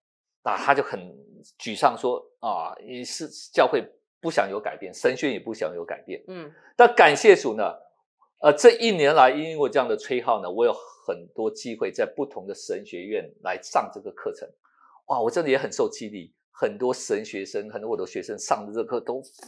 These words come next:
Speaker 1: 非常的火热了啊。因为有的时候我们，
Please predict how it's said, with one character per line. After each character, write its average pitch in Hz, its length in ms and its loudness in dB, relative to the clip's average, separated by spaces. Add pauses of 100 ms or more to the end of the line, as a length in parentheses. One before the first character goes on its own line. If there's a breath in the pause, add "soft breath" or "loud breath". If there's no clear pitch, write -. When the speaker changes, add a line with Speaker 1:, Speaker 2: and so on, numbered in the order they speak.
(220)
Speaker 1:
非 247 480 2
常 165 220 4
的 165 60 2
火 110 220 -2
热 139 160 2
了 - 260 -8 (180)
啊。 110 200 0 (440 soft breath)
因 269 260 0
为 262 220 10
有 175 100 10
的 233 140 6
时 233 100 0
候 220 120 8
我 143 160 4
们， 165 120 -6